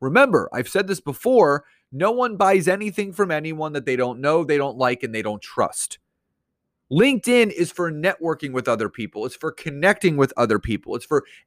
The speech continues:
educating your audience with content. It's informing them about things they need to know. It's leaving people better. It's not about selling and pitching. It's about building those relationships. I want everyone to have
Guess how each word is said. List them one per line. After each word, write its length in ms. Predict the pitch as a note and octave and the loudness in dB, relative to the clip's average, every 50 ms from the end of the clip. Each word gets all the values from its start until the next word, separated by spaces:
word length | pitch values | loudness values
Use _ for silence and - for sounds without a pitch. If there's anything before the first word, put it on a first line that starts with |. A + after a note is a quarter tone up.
| _ | _
educating 680 | - F#3 A3+ G#3+ - A3+ E3+ - G3+ F3+ D#3+ D#3+ D#3 D3 | 2 2 2 2 0 -4 0 2 4 4 4 2 0 0
your 200 | C#3+ C#3 - - | 0 0 2 2
audience 440 | B2 B2 B2 A#2+ A#2+ A#2 A2+ - - | 2 2 2 0 -4 -8 -10 -12 -14
with 140 | A#2 - - | -16 -16 -12
content. 440 | - - A#2+ G#2+ G#2 - - A2+ | -8 -6 -6 -6 -6 -8 -10 -10
It's 160 | A2 A2 - - | -10 -8 -8 -8
informing 800 | D#3 D3+ - - - - A#3+ B3+ C#4 D4 C#4 C#4 B3 G3+ F3 | -10 -10 -12 -14 -8 -4 0 2 2 2 2 0 0 0 0
them 360 | D3+ B2+ A2 G2 F2 F2 E2+ - _ _ _ _ _ _ _ _ _ _ _ | 2 2 2 0 0 -4 -10 -14 _ _ _ _ _ _ _ _ _ _ _
about 320 | - D3 D3 E3+ E3 A#2+ - | -2 2 2 2 2 0 -2
things 240 | - F#3+ F3+ E3 C#3 | -2 -2 0 2 2
they 160 | F3 D#3+ D3+ | 2 2 2
need 200 | C#3+ C#3 C3+ A2+ | 0 -2 -2 -4
to 100 | - C#3+ | -4 -10
know. 260 | A#2 A#2 A2 F#2+ F#2+ | -8 -6 -6 -4 -4
It's 160 | A#2 B2 - - | -6 -8 -6 -2
leaving 320 | B3 C#4+ C4+ C4 C4 A#3+ | -2 -2 0 -2 -4 -4
people 300 | - A3 A#3 F#3 G#3+ G#3 | -4 -4 -2 0 0 0
better. 420 | D#3+ D3+ F#3 G#3+ G#3 D#3 G#2+ - - _ _ _ _ _ _ _ _ _ _ _ _ _ _ - | 4 4 4 4 4 4 0 -2 -6 _ _ _ _ _ _ _ _ _ _ _ _ _ _ -12
It's 120 | F3+ - | -8 -2
not 140 | - C#4 C#4+ | 0 2 2
about 240 | C4 A3 F3 - - | 4 2 2 0 -2
selling 420 | - - - C#3 C3 C3 B2+ A#2 | -6 -4 -2 -2 -2 -2 -6 -8
and 140 | G#2+ G2 - | -10 -12 -10
pitching. 500 | - C3 C3+ C3+ - G#3 A#3 B3 B3 - _ _ _ _ _ _ _ _ _ _ _ _ _ _ - | -6 -6 -4 -2 -2 -4 -6 -6 -10 -16 _ _ _ _ _ _ _ _ _ _ _ _ _ _ -10
It's 120 | - F3+ F#3+ | -8 -6 -2
about 300 | F#3+ - A3 E3 D#3 - | 0 0 0 0 0 2
building 320 | G#3 G#3 G#3 G3+ G3+ F#3+ | 2 2 2 2 -2 -4
those 240 | F#3 F3+ F3 F3 C#3+ | -2 -2 -2 -2 -2
relationships. 1040 | D#3 D#3+ D3 C3+ C#3+ D3 C#3+ - - A#2 G#2 - - F#2+ - _ - - - - _ _ _ _ _ _ _ _ _ _ _ _ _ _ _ _ _ _ - - | -4 -4 -4 -2 -2 -2 -2 -4 -8 -14 -14 -12 -10 -12 -12 _ -14 -20 -20 -20 _ _ _ _ _ _ _ _ _ _ _ _ _ _ _ _ _ _ -2 2
I 120 | F3 G#3 | 4 4
want 220 | A3 A3+ B3+ C4 C4+ | 6 6 6 6 6
everyone 500 | B3+ A3 G3+ G3+ F3+ D#3+ D#3+ D#3+ D#3 D3 | 4 4 4 2 0 0 -2 -2 -4 -8
to 120 | - D#3 C3+ | -8 -10 -8
have 540 | - - D#3+ D3+ D3+ D#3 D#3 C#3+ C3 - | -4 -2 0 2 2 2 0 -4 -10 -18